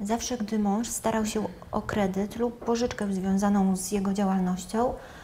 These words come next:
bank uzależnia udzielenie kredytu od złożenia przeze mnie zgody na zaciągnięcie tego zobowiązania.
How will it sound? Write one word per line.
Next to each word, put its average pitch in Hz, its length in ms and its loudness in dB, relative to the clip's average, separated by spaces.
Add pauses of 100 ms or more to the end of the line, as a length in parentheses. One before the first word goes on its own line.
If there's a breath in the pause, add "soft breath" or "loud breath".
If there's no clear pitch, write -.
(200 loud breath)
bank 269 260 2
uzależnia 240 480 4
udzielenie 214 460 4
kredytu 214 580 2
od 202 400 2
złożenia 202 340 4
przeze 196 280 2
mnie 202 180 6
zgody 185 360 2
na 180 300 2 (420 loud breath)
zaciągnięcie 190 600 4
tego 190 180 0
zobowiązania. 190 720 2